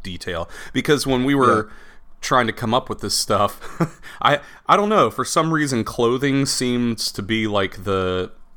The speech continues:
Speaker 1: like, the natural starting point for two dot artifacts in my mind,
Speaker 2: Right.
Speaker 1: because I
Speaker 2: Yeah.
Speaker 1: was also thinking of some type of cloak or outfit or something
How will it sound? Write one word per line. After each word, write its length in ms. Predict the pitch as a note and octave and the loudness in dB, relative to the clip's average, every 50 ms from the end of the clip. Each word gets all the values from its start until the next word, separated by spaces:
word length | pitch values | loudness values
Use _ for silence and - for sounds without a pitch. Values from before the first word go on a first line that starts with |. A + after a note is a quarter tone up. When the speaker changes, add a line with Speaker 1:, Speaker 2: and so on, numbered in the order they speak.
| - - - - - - - - - - - - - - - - - - - - - - - - - - | -20 -20 -20 -20 -18 -18 -18 -18 -20 -20 -20 -20 -20 -20 -20 -20 -20 -20 -18 -18 -18 -18 -18 -18 -14 -8
Speaker 1:
like, 420 | - G2+ G2 F#2+ F#2+ - G2 G#2 F#2+ | -2 -2 -2 -2 -2 -8 -12 -6 -2
the 380 | G#2+ G2+ F#2+ F#2 F2+ F2+ F2+ G2+ | -2 0 0 0 -2 -2 -4 -4
natural 880 | G#2 G2+ G#2+ G#2+ G#2 G#2+ G#2 - - A#2+ G#2+ G#2 G2 G2 F#2+ F#2 F2 - - - - - - - - - | -4 -2 0 0 0 0 0 -2 -2 -2 0 0 0 0 0 -2 -4 -6 -10 -16 -16 -16 -16 -16 -10 -4
starting 460 | - - - G#2+ G#2 G#2 G#2+ G#2 G#2 | -4 -2 2 2 2 2 2 0 -4
point 260 | - - A2 A2 G#2+ | -4 -2 -2 -2 -2
for 100 | - G#2 G2 | -2 -6 -6
two 200 | - - A#2+ G#2+ | -4 -4 -4 0
dot 200 | G#2 G#2+ G#2 G2+ | 2 2 2 2
artifacts 800 | - F#2+ F#2+ G2+ G#2+ - - A2 A2 A2+ - - - - - - - - - - - - | 2 2 0 0 0 0 0 0 0 0 -2 -4 -6 -6 -6 -8 -10 -14 -20 -18 -12 -6
in 100 | A2 G#2+ | -4 -2
my 200 | G2 F#2 F2+ G2 | 0 0 0 0
mind, 400 | G#2+ A#2+ C3 C#3+ D3 D3+ D3+ D3+ | 2 2 2 2 2 0 -2 -4
Speaker 2:
Right. 80 | - - - - - - - - - | -8 -14 -20 -20 -20 -20 -16 -10 -10
Speaker 1:
because 260 | A#2 - C3+ A#2 G#2 | -6 -4 -2 0 4
I 60 | B2 B2 | 4 4
Speaker 2:
Yeah. 60 | B2+ | 4
Speaker 1:
was 160 | A#2+ A2+ G2+ - | 4 2 0 0
also 420 | - A2 A2+ A2+ A2 - A#2+ G#2 | 0 2 2 2 2 2 0 0
thinking 380 | G2 - G#2+ G2 F2+ - F#2+ F#2 | 0 -2 -6 -6 -6 -6 -6 -6
of 100 | E2+ - | -6 -4
some 280 | - - G2 F#2 F2+ | -2 -2 -2 -2 -4
type 300 | F2 - G2+ F#2+ - - F#2+ | -2 -2 -2 -2 -2 -4 -10
of 180 | E2+ - - | -12 -12 -14
cloak 480 | - - - G#2 F#2+ F#2 F2+ F2 - - | -14 -8 -4 -4 -2 -2 -4 -6 -8 -8
or 300 | F2+ E2+ E2 D#2+ D#2+ - - | -6 -6 -6 -8 -10 -12 -8
outfit 420 | - F#2+ F#2 F#2+ - - - F#2 E2+ | -4 -2 -2 -2 -2 -6 -10 -8 -8
or 60 | F2 | -8
something 520 | - - G2 F#2 F2 - - F#2 F2 F2 | -8 -6 -6 -6 -6 -8 -10 -10 -10 -10